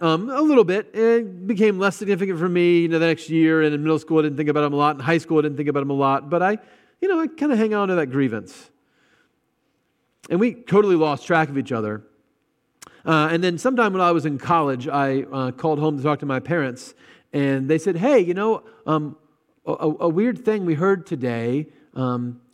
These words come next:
do you remember that friend of yours?" Um, uh, they don't know this story, but that friend of yours you knew in elementary school. I said, "Yeah, sure, I remember him." They said, "Well, yeah, he died this week."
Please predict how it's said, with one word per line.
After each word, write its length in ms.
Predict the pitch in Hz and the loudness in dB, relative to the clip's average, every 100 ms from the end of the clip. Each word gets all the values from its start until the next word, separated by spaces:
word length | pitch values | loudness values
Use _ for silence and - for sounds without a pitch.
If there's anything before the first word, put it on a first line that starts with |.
| _ _ _ | _ _ _
do 100 | 185 | 0
you 40 | |
remember 180 | 240 240 | 2 2
that 180 | 220 - | 0 -4
friend 320 | - 233 277 | -4 -2 0
of 120 | 196 | -2
yours?" 600 | 139 131 127 127 139 - - | 0 2 2 0 -2 -8 -8
Um, 420 | 147 135 135 131 - _ _ _ _ _ _ - | -4 -4 -4 -10 -18 _ _ _ _ _ _ -10
uh, 360 | 143 143 143 139 | -6 -6 -6 0
they 140 | 156 | 2
don't 180 | 156 127 | 2 0
know 120 | 127 | 0
this 200 | 127 147 | 0 -2
story, 320 | - 117 117 | -2 0 2
but 180 | 131 147 | 0 -2
that 140 | 165 | -2
friend 180 | 156 226 | 0 0
of 100 | 202 | 2
yours 180 | 196 170 | 0 0
you 60 | 190 | -2
knew 80 | |
in 40 | 185 | -2
elementary 400 | 175 185 202 165 | 0 -2 -2 -4
school. 460 | - 131 117 113 - _ _ 135 | -2 -2 -2 -4 -10 _ _ -4
I 40 | |
said, 180 | 170 135 | -2 0
"Yeah, 320 | 123 127 160 | 0 0 -4
sure, 320 | - 139 143 | -4 -2 -2
I 60 | 135 | -2
remember 280 | 143 127 117 | -4 -4 -4
him." 280 | 117 143 - _ - | -4 -8 -14 _ -8
They 80 | 151 | -4
said, 120 | 160 | -2
"Well, 220 | 202 196 | -2 -2
yeah, 140 | 196 | -2
he 140 | 175 180 | -2 -4
died 380 | 220 269 247 131 | -4 -4 -4 -6
this 200 | 113 110 | -10 -10
week." 320 | - - | -12 -16